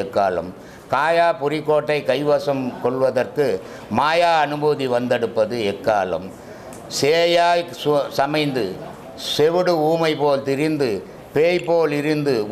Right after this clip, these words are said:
உண்பிரமை கொள்வது எக்காலம்." இவரு இதே சொல்றாரு. நீ குழந்தை மாதிரி இருந்து பேய் மாதிரி திரிஞ்சிருந்து, இதை பட்டினத்தார் இன்னும் விரிவா சொல்லுவாரு. "பேய் போல் திரிந்து பிணம் போல் கிடந்து நாய் போல் அறிந்தி நரி போல் உழன்று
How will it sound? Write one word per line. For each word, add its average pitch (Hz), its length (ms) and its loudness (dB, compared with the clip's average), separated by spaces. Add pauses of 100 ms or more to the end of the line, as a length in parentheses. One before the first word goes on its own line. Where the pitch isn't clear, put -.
உண்பிரமை 143 520 0
கொள்வது 120 440 0 (120)
எக்காலம்." 98 480 -2
இவரு 135 360 0 (220)
இதே 139 260 2
சொல்றாரு. 120 500 0 (1000)
நீ 131 140 0
குழந்தை 143 360 2
மாதிரி 139 260 0
இருந்து 120 420 -2
பேய் 131 240 0
மாதிரி 127 260 0
திரிஞ்சிருந்து, 107 680 -6
இதை 120 160 0
பட்டினத்தார் 117 720 0
இன்னும் 127 280 -2
விரிவா 120 280 0 (120)
சொல்லுவாரு. 90 400 -2 (680)
"பேய் 156 280 0
போல் 151 260 2
திரிந்து 127 440 -2
பிணம் 143 320 -2
போல் 139 260 2
கிடந்து 120 380 -2
நாய் 139 360 -2
போல் 131 220 0
அறிந்தி 120 400 -2
நரி 123 280 0
போல் 127 240 0
உழன்று 110 500 -2